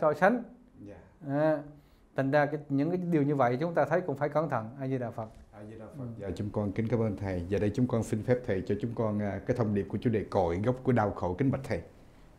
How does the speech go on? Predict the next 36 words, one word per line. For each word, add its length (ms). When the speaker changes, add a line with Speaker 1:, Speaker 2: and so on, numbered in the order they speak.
Speaker 1:
Dạ, 320
kính 140
thưa 120
quý 160
vị, 400
khi 400
chúng 180
ta 440
thấy 200
cái 80
quả 260
khổ, 440
chúng 180
ta 100
hiểu 340
ra 100
nguyên 300
nhân 200
của 120
khổ. 360
Và 580
một 280
khi 220
chúng 200
ta 100
đã 120
thấy 200
nguyên 200
nhân 180
của 80
khổ 440
thì 200
tự 120
nhiên 300
chúng 200
ta 180